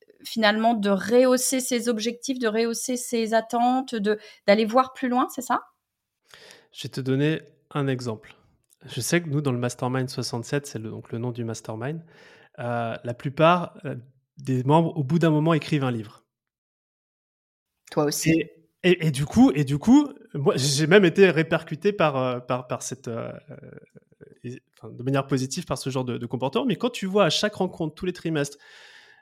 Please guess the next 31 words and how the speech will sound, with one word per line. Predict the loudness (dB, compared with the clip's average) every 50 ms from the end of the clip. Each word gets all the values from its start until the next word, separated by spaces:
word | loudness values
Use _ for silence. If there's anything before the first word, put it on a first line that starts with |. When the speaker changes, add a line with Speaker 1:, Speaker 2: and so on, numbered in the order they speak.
| _ _ 0
Speaker 2:
un | 0 0
tel | 6 6 4 4 6
qui | 2
a | -2
sorti | -2 -2 -6 -6 -4 -6
son | -4 -2 0 0
livre, | 2 2 2 0 0 -2 -4
un | -6 -4
tel | -4 -4 -6
qui | -6 -8 -12 -4
cartonne, | -4 -4 -4 0 0 0 2 2 0 -2
un | -2 -2
tel | 0 0 -2 0
que | 0 -2
tu | -4 0 0
vois | 0 2
dans | 2 2
le | 2
métro | 2 2 0 0 2 2 2 2
parce | 2 -2 -4 -4
qu'il | -6 -8
y |
a | -6
des | -6 -6
publicités | -8 -10 -10 -8 -8 -8 -8 -6 -4 -4 -2
de, | -2 -2 -2 -2 -4
de, | -6 -6 -8
de | -8 -8
ce | -10 -8
qu'il | -10 -10 -8
fait, | -4 -6 -6 -6